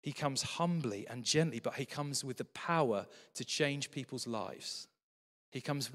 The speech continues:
with the power to put things right that are getting in the way of their worship.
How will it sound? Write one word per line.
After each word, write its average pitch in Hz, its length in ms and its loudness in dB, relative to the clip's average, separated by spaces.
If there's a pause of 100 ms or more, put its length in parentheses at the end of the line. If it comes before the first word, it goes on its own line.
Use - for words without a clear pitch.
with 135 140 0
the 131 80 2
power 143 480 2
to - 100 -2
put - 240 2
things 131 320 -4
right 127 400 2 (320)
that 120 120 -4
are 127 60 0
getting 131 280 0
in 123 100 0
the 123 80 0
way 127 380 2 (340)
of 123 140 0
their 123 200 4
worship. 131 540 2